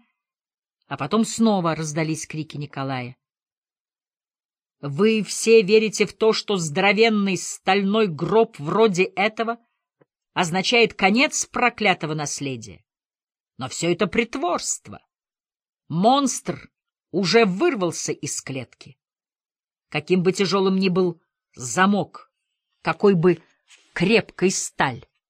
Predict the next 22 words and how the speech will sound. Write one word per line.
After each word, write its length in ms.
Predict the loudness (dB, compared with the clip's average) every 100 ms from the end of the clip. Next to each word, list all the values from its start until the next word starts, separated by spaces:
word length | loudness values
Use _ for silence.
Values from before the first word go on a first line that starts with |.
| _
загнать 800 | -10 -2 0 2 2 2 0 -4 -4
монстра 680 | 0 2 2 -2 -4 -6 -4
обратно 640 | -4 -4 0 0 0 -6 -6
за 140 | -4
решетку 640 | -4 -4 -6 -8 -10 -8
уже 600 | -2 -2 -2 0 2 0 -4 _ _ _ -8
невозможно. 880 | -4 -2 0 -2 -4 -6 -8 -14 -20 _ _ _ _ _ _ _ _ _ _ -14
Единственный 560 | -8 -2 -2 -2 -6
способ 420 | -6 -4 -4 -4 -4
по-настоящему 880 | -4 -4 -4 -2 -2 -2 -4 -6
покончить 680 | -6 -6 -4 2 2 2 -2
со 160 | 0 0
страшным 680 | -2 -4 -2 0 0 -4 -6
наследием — 720 | -6 -8 -8 -8 -8 -10 -14 -16 -20 -20 -16
это 240 | -10 -2 -2
в 140 | -2
корне 460 | 4 6 6 4 2
изменить 440 | 4 2 4 2
наше 320 | 2 2 2
отношение, 1040 | 0 2 -4 -2 -4 -2 -2 -2 -2 -8 -16 _ -20 -12
наши 360 | 0 0 2 2
подходы, 720 | 2 -2 2 2 2 -2 -16